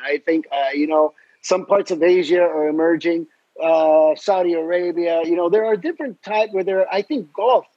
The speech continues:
golf is in a very good, good and, uh, healthy spot right now, especially with what we, with what happened with the pan-, what's happening with the pandemic. But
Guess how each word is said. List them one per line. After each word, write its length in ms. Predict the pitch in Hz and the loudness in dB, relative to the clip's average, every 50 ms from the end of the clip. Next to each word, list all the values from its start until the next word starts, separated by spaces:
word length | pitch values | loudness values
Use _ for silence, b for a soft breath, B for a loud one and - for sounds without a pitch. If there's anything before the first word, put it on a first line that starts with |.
| _ _ _ _ | _ _ _ _
golf 360 | - 196 220 - - - - | 0 0 2 2 0 -2 -2
is 120 | 208 175 160 | -6 -4 -4
in 100 | 175 165 | -2 -4
a 60 | 156 | -4
very 600 | 135 131 131 170 180 185 180 180 180 175 160 - - 151 127 113 | -6 -4 -2 0 2 2 4 4 2 2 0 -2 -8 -18 -8 -2
good, 360 | - 170 165 160 156 151 - _ _ _ _ _ _ _ _ _ - 135 147 147 | 0 2 2 2 2 0 -4 _ _ _ _ _ _ _ _ _ -20 -20 -10 -4
good 340 | - 190 175 170 175 160 - - _ - | 0 2 4 2 2 0 -2 -10 _ -4
and, 500 | - 165 160 156 156 156 151 151 147 139 | -2 -2 0 0 -2 -2 -2 -2 -2 0
uh, 160 | 147 147 147 - | 0 0 0 0
healthy 560 | - 165 170 170 175 175 - - 175 165 151 | 2 4 4 4 4 2 0 0 0 0 0
spot 460 | - - - - 196 170 170 147 139 | -4 -6 -6 -2 0 0 0 -2 -4
right 220 | 143 143 139 - | -6 -8 -8 -8
now, 220 | 131 131 120 113 117 | -10 -14 -14 -14 -14
especially 680 | - - - - 175 165 - - 180 180 170 165 - b b b b - | -16 -8 -4 -2 -2 -2 -2 -2 0 2 2 2 2 b b b b -2
with 200 | 165 160 156 156 | 0 0 0 2
what 280 | 160 156 151 - - | 0 2 0 0 -2
we, 300 | 165 156 156 156 156 151 | -2 0 2 2 0 0
with 220 | 139 156 156 147 147 _ | -2 -2 -2 -2 -2 _
what 160 | - 165 151 | -4 -4 -2
happened 320 | 139 165 160 160 - 160 156 | -2 -2 -2 -2 -4 -6 -6
with 140 | 151 143 | -6 -6
the 80 | - 156 | -6 -6
pan-, 240 | 127 - 160 151 139 | -6 -4 -4 -4 -4
what's 240 | 139 151 151 - - | -4 -6 -6 -4 -4
happening 340 | 180 170 - - 160 156 | -4 -4 -2 -2 -2 -2
with 100 | 147 143 | -2 -4
the 80 | - 147 | -6 -6
pandemic. 560 | - 151 147 143 139 160 160 156 156 143 135 - _ _ _ _ _ _ _ _ - | -8 -6 -6 -4 -2 -2 0 0 -2 -2 -4 -6 _ _ _ _ _ _ _ _ 0
But 160 | 214 208 - | 0 0 0